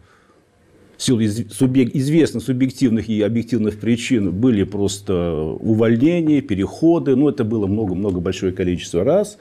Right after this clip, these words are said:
Потом были возвращения, потом была партийная работа. А, и в администрацию президента я возглавлял в два раза, в общей сложности около шести лет.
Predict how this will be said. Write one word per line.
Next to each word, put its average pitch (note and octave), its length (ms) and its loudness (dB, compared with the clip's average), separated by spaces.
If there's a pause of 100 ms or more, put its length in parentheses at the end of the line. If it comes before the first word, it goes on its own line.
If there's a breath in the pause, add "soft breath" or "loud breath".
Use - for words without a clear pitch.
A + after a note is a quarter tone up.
(260 loud breath)
Потом C#3 300 2
были A#2 180 4
возвращения, A#2 840 0
потом A#2 300 -2
была G#2+ 180 0
партийная G2 520 -4
работа. E3 600 0 (680 soft breath)
А, E2+ 640 -2 (140)
и G#2 840 0 (1800 loud breath)
в G2 80 2
администрацию C3 520 0
президента G#2+ 480 0
я G2 80 0
возглавлял G2 500 -2
в F2 440 -8
два D#3+ 260 2
раза, B2 480 0
в G#2+ 100 -4
общей A2+ 160 -8
сложности G2+ 320 -6
около G2+ 220 -2
шести G2+ 380 -2
лет. E3 340 2